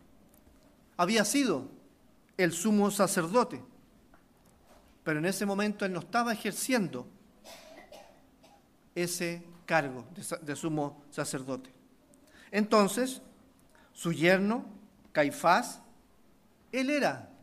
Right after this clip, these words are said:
el sumo sacerdote. Pero como lo advierte Juan, Anás, a pesar que ya no era el sumo sacerdote, seguía teniendo influencias muy grandes en ese momento.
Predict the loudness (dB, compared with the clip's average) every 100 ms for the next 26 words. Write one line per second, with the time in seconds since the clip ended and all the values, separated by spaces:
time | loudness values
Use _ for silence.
0 | -20 -20 -6 -4 -2 -4 -2 -4 -4 0
1 | 0 0 0 -2 -2 -8 -20 -20 _ _
2 | _ _ _ _ _ -20 -4 2 4 6
3 | 6 6 6 4 4 2 -2 6 8 8
4 | 2 -8 -20 -20 -20 -20 -20 -20 -20 -20
5 | _ _ -20 _ _ -20 -20 -20 _ _
6 | _ -2 0 2 0 -2 -10 -20 -20 _
7 | -20 _ -8 -6 -4 -4 -4 -6 0 0
8 | 2 -2 0 -2 -2 -6 -6 -8 -8 -10
9 | -4 -6 -6 -14 -16 -20 _ _ _ -18
10 | -4 -2 0 0 0 0 -4 -4 -4 -6
11 | -10 -6 -4 -4 -2 2 4 4 2 -2
12 | -8 -12 -20 -20 -20 -20 -20 _ 0 2
13 | 2 2 0 0 -6 -16 -20 -20 _ _
14 | -6 -2 -2 0 0 0 -2 -4 -12